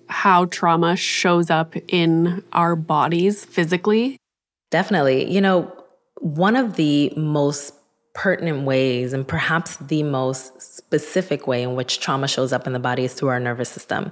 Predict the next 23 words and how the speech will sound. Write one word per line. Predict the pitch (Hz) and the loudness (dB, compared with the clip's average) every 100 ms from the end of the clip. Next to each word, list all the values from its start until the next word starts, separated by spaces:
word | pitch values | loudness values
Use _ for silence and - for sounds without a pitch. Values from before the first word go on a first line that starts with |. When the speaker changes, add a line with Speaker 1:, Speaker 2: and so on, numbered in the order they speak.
| - - - - | -12 -16 -14 -4
Speaker 2:
And | 170 | 0
we | 170 | 2
have | 196 226 | 2 2
to | |
think | 254 202 196 | 0 0 0
about | 151 143 | 0 -2
the | 143 | 0
way | 135 139 | 0 0
the | 139 | 0
nervous | 131 131 135 | 0 -2 -2
system | - 143 135 131 | -6 -6 -4 -2
works | 127 127 143 | 0 -2 -2
in | 127 | -2
order | 123 131 | -2 -2
to | 95 | -2
understand | 127 127 - 123 117 | -4 -4 -4 -6 -4
that, | 117 135 | -4 -4
because | 147 - 147 139 | -4 -2 -4 -2
the | 147 | -2
nervous | 156 208 254 - | 0 0 0 -2
system | 185 160 | -4 -2
is | 151 143 | 0 0
actually | 143 - 143 135 131 131 | -2 -4 -2 0 0 -2